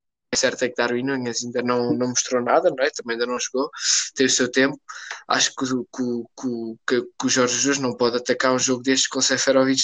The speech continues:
na frente. Acho que por aí começou mal, não é? E tendo em conta que se vê, não foi, tu não sei se isto é aquela estatística, Ricardo,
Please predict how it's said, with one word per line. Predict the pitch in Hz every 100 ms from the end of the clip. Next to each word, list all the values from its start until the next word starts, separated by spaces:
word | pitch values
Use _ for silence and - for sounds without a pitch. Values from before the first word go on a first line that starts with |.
| 131
na | 120
frente. | - 123 113 - - - - - - - -
Acho | 123 -
que | -
por | 139 131
aí | 135
começou | 139 135 - 123
mal, | 123 127
não | 135 127
é? | 127 123
E | 165
tendo | 147 139
em | 135
conta | 156 165 165
que |
se | -
vê, | 156 151
não | 131
foi, | - 143
tu | 135 147
não | 147
sei | - 147
se | 143
isto | -
é |
aquela | 139 143 139
estatística, | - 135 147 135 131 123 117
Ricardo, | 123 135 127